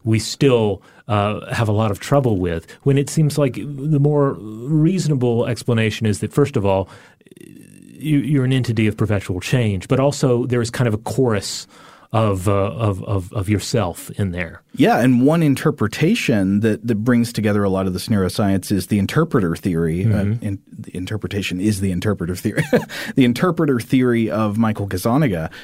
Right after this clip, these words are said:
Speaker 2: uh, one of the researchers involved in, in these split brain experiments, uh, where he's got this idea that there's sort of a region of your brain that's associated with the speech production parts of your brain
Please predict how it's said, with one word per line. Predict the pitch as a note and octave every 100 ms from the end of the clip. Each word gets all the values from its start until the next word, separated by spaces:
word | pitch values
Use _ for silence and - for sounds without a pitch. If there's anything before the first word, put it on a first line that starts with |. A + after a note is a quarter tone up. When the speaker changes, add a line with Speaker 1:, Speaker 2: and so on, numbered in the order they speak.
| -
Speaker 2:
uh, | - F#2+
one | F#2+ G#2+
of |
the | G2
researchers | G2+ G#2+ G#2 F2+ G2 E2+ -
involved | - G#2 A2+ B2+ A#2+
in, | G#2+ G#2
in | F#2 G#2
these | G2 -
split | - G#2
brain | G#2 F#2+ F2+
experiments, | D#2+ G#2 F2+ F2 F2 -
uh, | A2 G2
where | G2 G#2 F#2+ C#2+
he's | - C3+ C#3
got | D3
this | A2+ A2+
idea | A#2 A2+ G#2+
that | G#2
there's | G#2 G#2
sort | C3
of | A2
a | G#2
region | F#2+ C3 C3+ B2+
of | B2
your | G#2+ F#2+
brain | G#2+ G#2 G2+ G2 F#2 - - -
that's | G#2+ G#2+
associated | - C3 A#2+ C3 A#2 G#2+
with | G2+
the | -
speech | - - A2+ G#2
production | - G#2+ F#2+ - A#2
parts | G2 G#2 G#2+
of | G#2+
your | G2+
brain | F#2 G2 F#2 F2